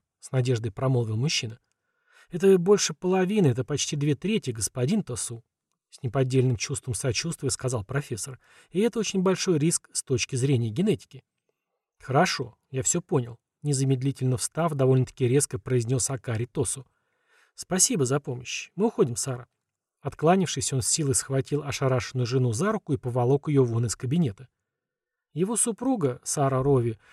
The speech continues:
словно в ужасном кошмаре перебирала ногами, спускаясь по ступенькам научного центра.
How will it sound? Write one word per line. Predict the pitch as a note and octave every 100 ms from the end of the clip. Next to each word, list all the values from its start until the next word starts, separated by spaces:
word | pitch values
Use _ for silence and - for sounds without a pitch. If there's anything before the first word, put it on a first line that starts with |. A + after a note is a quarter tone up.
| -
словно | - B3 B3
в | F#3
ужасном | F#3 G3 G3 F#3
кошмаре | - E3 - C3+ E3+ E3
перебирала | C#3 C3+ D#3 G#3 G3
ногами, | F3+ D3 C3+ C#3+ C3+
спускаясь | - - B2+ - C3 -
по | C3+
ступенькам | - A#2+ - E3+ - C#3+
научного | C3+ C3 - - A2+
центра. | - F3+ - A#2